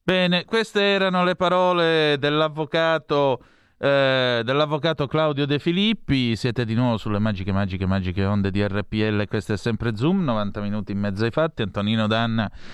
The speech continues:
al microfono con voi. E se volete porre ulteriori quesiti al nostro avvocato, a domanda risponde zoom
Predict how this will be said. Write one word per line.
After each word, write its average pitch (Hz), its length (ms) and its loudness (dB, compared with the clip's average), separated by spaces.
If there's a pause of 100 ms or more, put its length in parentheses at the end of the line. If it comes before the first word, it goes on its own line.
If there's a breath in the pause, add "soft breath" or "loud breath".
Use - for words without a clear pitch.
(680 loud breath)
al 247 180 2
microfono 190 520 2
con 156 180 0
voi. 123 460 2
E 190 420 2
se 220 220 0
volete 175 500 0
porre 131 680 0
ulteriori 165 760 2
quesiti 123 840 0
al 120 560 0
nostro 143 340 0
avvocato, 147 680 -4
a 127 340 2
domanda 107 1400 2
risponde 113 1400 0
zoom 139 1000 4